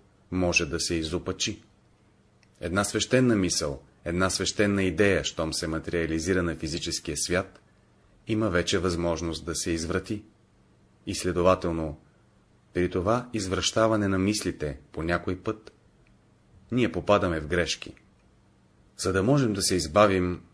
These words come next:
ние, които живеем на земята, както и всички останали хора, трябва да имаме известен стремеж. Вие ще кажете: „Добре, аз искам да осигуря живота си.“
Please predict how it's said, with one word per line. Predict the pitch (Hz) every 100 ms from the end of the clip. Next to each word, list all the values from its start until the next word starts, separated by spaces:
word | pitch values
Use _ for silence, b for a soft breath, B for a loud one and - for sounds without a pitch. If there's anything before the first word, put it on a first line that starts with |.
| _ _ _ _ _ _
ние, | 117 131 87
които | - 92 92
живеем | 82 85 90 85
на | 82
земята, | 80 87 87 92 -
както | 92 - 92
и |
всички | - 120 - 90
останали | - 95 85 80
хора, | - 95 85 85 - b b b - -
трябва | 95 87 87
да | 90
имаме | 92 90 90 87 87
известен | 87 82 90 87 - 82
стремеж. | - - 82 90 - - - _ _ _ _ _ _ _ -
Вие | 101 95
ще | - -
кажете: | 107 87 80 76
„Добре, | 73 82 120 123 - - _ _ -
аз | 104 -
искам | 117 - - 92 85
да | 87
осигуря | 85 - 87 92 113
живота | 85 80 82 -
си.“ | - -